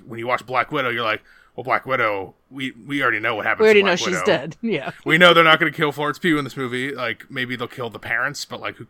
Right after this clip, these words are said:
Speaker 1: like, who cares? And
Speaker 2: Right.
Speaker 1: the va-, the bad guy is just generic, you know,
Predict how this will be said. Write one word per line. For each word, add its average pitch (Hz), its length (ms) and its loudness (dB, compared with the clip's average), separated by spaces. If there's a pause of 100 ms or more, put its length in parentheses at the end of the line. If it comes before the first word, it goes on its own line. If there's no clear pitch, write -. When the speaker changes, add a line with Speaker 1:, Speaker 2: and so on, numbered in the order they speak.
(120)
Speaker 1:
like, 107 140 -14
who 117 80 -16
cares? 120 460 -6 (300)
And 110 240 -2
Speaker 2:
Right. 120 100 -8
Speaker 1:
the 107 60 -10
va-, 120 200 -2
the 113 80 -14
bad 131 240 4
guy 127 220 4
is 110 200 -2
just - 200 -14
generic, 123 500 0 (760)
you 135 140 -18
know, 104 300 -6